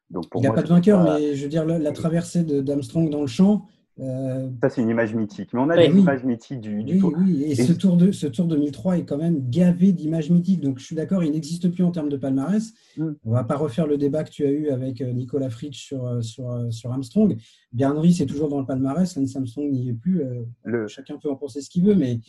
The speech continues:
Speaker 2: mais voilà, ce que je voulais juste dire, c'est qu'il y a quand même eu, entre quatre-vingt-neuf et deux mille dix-neuf, des tours exceptionnels.
Speaker 1: Alors, je pense que le, le Tour deux mille dix-neuf aussi est gavé d'images mythiques, même si ça, c'est le, l'épreuve du temps qui, qui le dira. Par rapport à deux mille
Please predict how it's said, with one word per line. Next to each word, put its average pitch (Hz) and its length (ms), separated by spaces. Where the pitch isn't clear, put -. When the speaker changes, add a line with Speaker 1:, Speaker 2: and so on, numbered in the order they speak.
Speaker 2:
mais 139 120
voilà, 160 280
ce - 120
que 185 100
je 175 80
voulais 180 160
juste 180 160
dire, 208 140
c'est 147 160
qu'il 180 100
y 185 40
a 180 40
quand 175 120
même 170 300
eu, 196 280
entre 147 260
quatre-vingt-neuf 156 540
et 143 40
deux 135 120
mille 135 140
dix-neuf, 139 340
des 120 120
tours 160 280
exceptionnels. 117 540
Speaker 1:
Alors, 117 200
je - 100
pense 185 220
que - 160
le, 104 260
le 101 140
Tour 127 120
deux 127 80
mille 131 140
dix-neuf 127 380
aussi 131 240
est 101 80
gavé 110 340
d'images 98 360
mythiques, 95 380
même 92 160
si - 140
ça, 104 720
c'est 107 100
le, 98 420
l'épreuve 101 380
du 101 140
temps 117 160
qui, 82 480
qui 101 120
le 104 120
dira. 117 320
Par 156 100
rapport 165 280
à 139 80
deux 131 100
mille 165 220